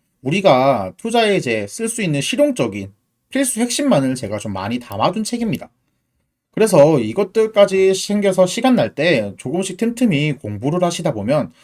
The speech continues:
홀로서기 준비하시는 분들한테도 충분히 도움이 많이 되실 겁니다.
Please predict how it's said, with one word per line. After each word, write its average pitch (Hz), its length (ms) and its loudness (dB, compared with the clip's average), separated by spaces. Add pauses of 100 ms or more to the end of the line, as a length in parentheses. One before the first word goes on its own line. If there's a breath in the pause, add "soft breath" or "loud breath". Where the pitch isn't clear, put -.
(280 soft breath)
홀로서기 240 540 2
준비하시는 131 500 -2
분들한테도 107 600 -6
충분히 240 360 0
도움이 123 360 0
많이 107 480 -6
되실 151 260 -6
겁니다. 82 320 -10